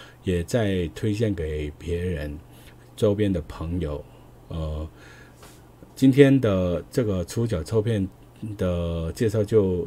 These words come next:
到这边，就我下次再给大家带来更好的产品。呃，希望的，下次也可以跟大家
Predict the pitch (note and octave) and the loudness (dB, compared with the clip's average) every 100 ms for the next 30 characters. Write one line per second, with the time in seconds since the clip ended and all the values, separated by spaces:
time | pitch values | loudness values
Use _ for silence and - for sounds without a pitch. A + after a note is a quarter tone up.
0 | - G#2+ F#2+ A2 G2+ F#2+ F2+ G2+ - A2 | -4 -4 -2 -2 -2 -2 -4 -6 -6 -2
1 | F#2+ E2 - A2+ - A2+ G2 A#2 G#2+ G2 | -2 -2 -2 -4 0 0 0 -2 -4 -2
2 | F2 - D#2 - F#2 F#2 F2 F2 F2 F2+ | -4 -4 -6 -6 -8 -6 -6 -6 -8 -10
3 | - - A2+ F#2+ E2 - G#2 E2+ E2+ D#2+ | -16 -10 -4 -2 -4 -4 -6 -6 -10 -12
4 | - F2+ E2+ - D2+ - - - - - | -10 -10 -8 -8 -10 -12 -20 -20 -20 -8
5 | F2+ F2 E2 E2 - A#2+ A2+ G2+ - - | -4 -2 -4 -4 -2 0 0 -2 -4 -6
6 | - A#2+ - A#2+ G2+ - D#2+ D#2 - G#2 | -4 -4 0 2 2 2 -4 -4 -4 -4
7 | F2 D#2 F#2+ F2+ F#2+ F#2 F2+ F2+ F2+ F#2 | -2 -4 -6 -6 -6 -6 -6 -6 -6 -8